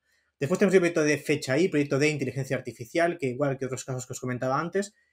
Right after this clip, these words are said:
es un proyecto antiguo. ¿Pero qué pasa con Fecha I? Pues que hicieron un comunicado muy interesante,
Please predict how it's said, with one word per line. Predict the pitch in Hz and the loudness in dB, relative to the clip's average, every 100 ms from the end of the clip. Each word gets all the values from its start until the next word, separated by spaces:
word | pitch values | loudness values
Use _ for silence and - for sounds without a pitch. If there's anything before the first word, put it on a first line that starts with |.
| _ | _
es | 190 196 | -2 0
un | |
proyecto | 151 147 131 147 139 | 2 2 2 -4 -6
antiguo. | 127 123 131 113 107 _ _ _ _ | -6 -4 -4 -4 -8 _ _ _ _
¿Pero | 165 | 2
qué | 170 | 4
pasa | 214 240 | 2 2
con | 214 196 | 2 4
Fecha | 196 180 | 2 2
I? | 202 | 2
Pues | 147 135 | 2 -2
que | - | 0
hicieron | 185 208 | 2 4
un | 202 | 4
comunicado | 190 170 143 156 180 | 2 2 4 4 2
muy | 160 151 | -2 -2
interesante, | 139 135 131 156 131 | 0 0 0 -4 -4